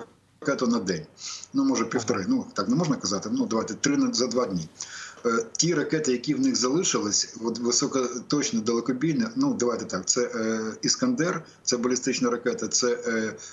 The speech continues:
Калібр, це, е, крилата ракета, е, морського базування, це, е, Х сто один, Х п'ятсот п'ятдесят п'ять, це ракети, е, повітряного базування, це далекобійні високоточні ракети. В них ще є, ну, звісно, ці Х двадцять два, інші там ракети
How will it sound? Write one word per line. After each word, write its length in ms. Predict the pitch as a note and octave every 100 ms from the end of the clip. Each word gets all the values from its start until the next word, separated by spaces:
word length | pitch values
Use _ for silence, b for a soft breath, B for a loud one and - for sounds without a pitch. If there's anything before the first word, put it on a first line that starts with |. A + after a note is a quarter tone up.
| -
Калібр, 440 | B2 C#3 F3+ C#3
це, 160 | - B2
е, 500 | B2+ C3 A#2 A#2 A#2 A#2 B2 -
крилата 800 | B2+ C#3 C3+ - - C3+ B2
ракета, 340 | A#2+ A#2+ B2 A#2+
е, 200 | A#2 A#2+ A#2+ A#2+ - - _
морського 420 | C#3 C3 - B2 A#2
базування, 540 | A#2 A#2+ A#2 G#2 G2+ B B B B -
це, 360 | - C3 B2+ B2
е, 300 | A2+ A2+ A#2
Х 160 | A2+ C3
сто 200 | - B2
один, 200 | A#2 A2
Х 120 | A#2
п'ятсот 300 | A#2 B2 A#2
п'ятдесят 380 | B2 C3 D3 -
п'ять, 160 | F#3 - B -
це 300 | - B2 B2
ракети, 520 | A#2+ A#2 C#3+ C3+ B2+
е, 80 | A#2+
повітряного 500 | B2 C3+ A#2+ A2 A2
базування, 420 | G#2 G#2 G2+ F#2 F#2
це 160 | D3 C3+ - _ -
далекобійні 460 | B2+ A#2+ B2+ D#3 C3+
високоточні 680 | G#2 A#2+ - C#3+ C3+ A#2+
ракети. 420 | A2+ A2+ F2+ - - B B B
В 100 | A#2
них 160 | D#3 D#3+
ще 140 | -
є, 320 | A#2 A#2+ A2+ -
ну, 140 | B2+ D3
звісно, 320 | A#2 A2 G#2+
ці 160 | E3 -
Х 120 | -
двадцять 300 | G#2+ - D3
два, 160 | G3+
інші 260 | C3+ C#3+ A3+
там 160 | - G#2+
ракети 380 | A#2 D#3+ -